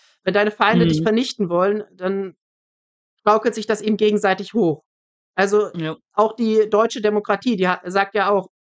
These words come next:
Speaker 1: okay, wenn du jetzt eine extremistische Partei hast, K P D oder Sozialistische Reichspartei wurden verboten.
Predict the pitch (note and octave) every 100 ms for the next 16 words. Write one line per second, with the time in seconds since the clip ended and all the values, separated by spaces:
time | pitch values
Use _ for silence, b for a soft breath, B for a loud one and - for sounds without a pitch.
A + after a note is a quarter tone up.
0 | _ _ F3+ - A3 G3+ G3 F#3+ A3 F3
1 | - F#3+ F#3+ F#3 - F#3+ F3 F#3 G#3+ B3
2 | - _ - G3+ B3+ A#3 A#3+ A#3+ G3 F3+
3 | F3 F3+ F#3 F3+ - - F3 G3 - A3+
4 | A3 F#3 F3 G#3 G#3+ C#4+ E4 F#3